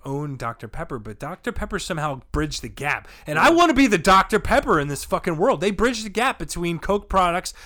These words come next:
Speaker 1: and fucking Pepsi products. And I think that the fact that they're in McDonald's right now means, I'm pretty sure they're in some McDonald's, in select McDonald's. Uh, maybe down south it'll be Mister Pibb.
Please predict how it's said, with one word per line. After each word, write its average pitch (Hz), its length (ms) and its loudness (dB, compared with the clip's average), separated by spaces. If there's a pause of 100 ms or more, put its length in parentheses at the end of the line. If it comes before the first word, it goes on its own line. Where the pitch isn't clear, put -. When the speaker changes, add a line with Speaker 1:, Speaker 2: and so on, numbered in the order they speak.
Speaker 1:
and 170 100 -8
fucking 190 280 -4
Pepsi 196 500 -4
products. 127 460 -4 (200)
And 156 120 -10
I 156 80 -2
think 220 240 -6
that 196 120 -6
the 170 80 -8
fact 196 280 -4
that 185 120 -4
they're 180 140 -6
in 175 320 -6
McDonald's 165 580 -4
right 135 200 -4
now 127 200 -6
means, 143 520 -10
I'm 151 80 -8
pretty 320 180 0
sure 160 160 -4
they're 131 180 -6
in 131 140 -8
some 175 180 -8
McDonald's, 185 440 -6
in 123 160 -16
select 135 400 -12
McDonald's. 127 580 -14 (460)
Uh, 131 360 2
maybe 156 200 -4
down 147 180 -6
south 160 240 -6
it'll 123 80 -10
be 123 100 -6
Mister 123 300 -8
Pibb. 135 340 -6